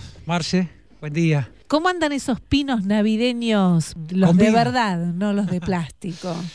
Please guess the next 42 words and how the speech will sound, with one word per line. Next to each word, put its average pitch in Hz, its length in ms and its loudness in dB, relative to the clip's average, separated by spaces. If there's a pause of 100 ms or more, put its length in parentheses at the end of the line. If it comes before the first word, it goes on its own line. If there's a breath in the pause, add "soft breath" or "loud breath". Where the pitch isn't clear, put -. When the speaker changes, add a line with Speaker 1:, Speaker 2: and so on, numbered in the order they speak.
Speaker 1:
Por 165 100 -6
estos 190 260 -2
días 220 400 0
y 160 120 0
hasta 156 280 -2
que 147 460 -4
estén 170 300 2
adornados, 165 880 2
tampoco 151 300 -6
están 196 140 2
pasando 156 680 -2
su 165 200 -4
mejor 156 280 -2
momento. 156 500 -4
Su 143 140 -4
mejor 143 240 0
momento 180 340 0
vendrá 180 240 2
después 175 300 0
cuando 156 260 -2
sean 156 220 -2
trasplantados, 143 800 0
pero 156 340 2 (420 loud breath)
están 156 300 -4
compartiendo 151 760 0 (320 loud breath)
en 147 160 2
familia 165 680 2 (180 soft breath)
toda 180 220 4
su 151 200 -4
vida, 185 480 -2 (120)
en 147 120 -8
el 131 80 -4
pesebre 175 640 2
y 135 40 2
en, 127 160 -2
y 170 160 -2
en 135 220 0
cada 160 220 -2
rincón 156 580 2
de 135 100 -4
las 131 140 -4
casas. 175 460 2